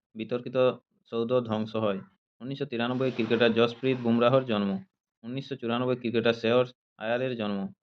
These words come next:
দুহাজার ষোলোতে তামিলনাড়ুর প্রাক্তন মুখ্যমন্ত্রী জয়ললিতার মৃত্যু। দুহাজার কুড়িতে বাংলা চলচ্চিত্র ও টেলিভিশনের বিখ্যাত অভিনেতা মনু মুখোপাধ্যায়ের মৃত্যু। নমস্কার, আজকের ইতিহাস এই পর্যন্তই। পরের ইতিহাস টিভিতে চ্যানেলটিতে সাবস্ক্রাইব করে পাশে থাকা বেল আইকনটি all করে রাখুন।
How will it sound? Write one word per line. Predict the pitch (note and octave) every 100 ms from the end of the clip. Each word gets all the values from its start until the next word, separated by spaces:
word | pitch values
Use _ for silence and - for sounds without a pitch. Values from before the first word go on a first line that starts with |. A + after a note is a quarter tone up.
| _ _ _
দুহাজার | G#2 A#2+ C3 B2+
ষোলোতে | A#2 B2+ C3
তামিলনাড়ুর | A#2+ A#2 B2+ B2+ C3 C3 -
প্রাক্তন | A2 A2+ B2+
মুখ্যমন্ত্রী | A#2 A2 B2 B2 B2 C3 - _ _
জয়ললিতার | A2+ A#2 B2 B2+ B2+ B2+
মৃত্যু। | A2 - G2 F#2+ - _ _ _
দুহাজার | A2+ C3 B2+
কুড়িতে | A#2+ B2 C3
বাংলা | A2 A2+ A#2+
চলচ্চিত্র | B2 B2+ B2+ B2 C3
ও | A2
টেলিভিশনের | A2 A2 A#2+ B2 B2+ C3
বিখ্যাত | A#2 A2 A#2+ A#2
অভিনেতা | A#2+ A2 A#2+ A#2
মনু | A#2+ G#2+ A#2
মুখোপাধ্যায়ের | B2 A#2+ B2 A#2+ B2 B2
মৃত্যু। | G#2 - F#2+
নমস্কার, | G#2+ A#2+ B2 B2 D3+
আজকের | B2 A2+ A#2
ইতিহাস | A2+ G#2+
এই | G#2+
পর্যন্তই। | A2 C3+ C#3+ D3+ D#3+ D#3
পরের | A#2 A2+
ইতিহাস | A2+ A2+ C3+
টিভিতে | - D3 D#3+
চ্যানেলটিতে | D#3 A#2 G#2+ A2
সাবস্ক্রাইব | C3 C3+ C#3 C#3
করে | C#3+ C#3
পাশে | C#3 A2 G#2+
থাকা | G#2+
বেল | G#2+ A#2+ C3+
আইকনটি | C#3 C#3
all | B2+ A2 G2
করে | G#2
রাখুন। | G2